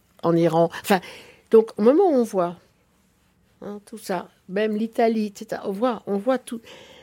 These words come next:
Et nous, il y a des, des espèces de petits calculs sur les futures élections municipales. Le Parti socialiste calcule avec,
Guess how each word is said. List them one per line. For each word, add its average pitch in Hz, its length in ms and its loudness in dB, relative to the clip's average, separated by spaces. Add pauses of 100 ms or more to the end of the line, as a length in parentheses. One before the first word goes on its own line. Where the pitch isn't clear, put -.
(160)
Et 220 100 2
nous, 247 100 4 (1400)
il 220 120 -10
y - 20 -2
a 220 60 -4
des, 226 280 -4 (640)
des 220 220 -6
espèces 233 560 -4
de 214 100 -8
petits - 340 -12 (200)
calculs 233 1000 0
sur - 440 -4 (760)
les 202 240 0
futures 226 800 -4
élections 220 540 4
municipales. 233 1300 2 (960)
Le 190 80 -12
Parti 233 400 -6
socialiste 233 720 -6 (120)
calcule 240 760 0
avec, 202 480 -6